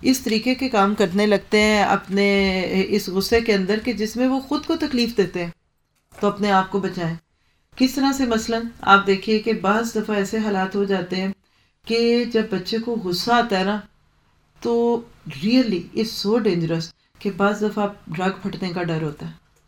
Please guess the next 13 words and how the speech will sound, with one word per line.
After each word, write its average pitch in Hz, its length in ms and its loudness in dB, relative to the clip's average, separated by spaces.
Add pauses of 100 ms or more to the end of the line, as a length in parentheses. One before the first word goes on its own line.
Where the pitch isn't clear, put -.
(460)
जिस 165 160 -6
तरह 190 160 2
आप 175 100 2
देखें 175 300 -2
ना 220 100 -2
कि 226 120 -2
अब 190 120 -2
जिस्म 185 320 -4
में 185 120 -4
इतना 180 420 -4
ज़्यादा 175 380 -4
aggression 180 540 -2
है, 175 180 -6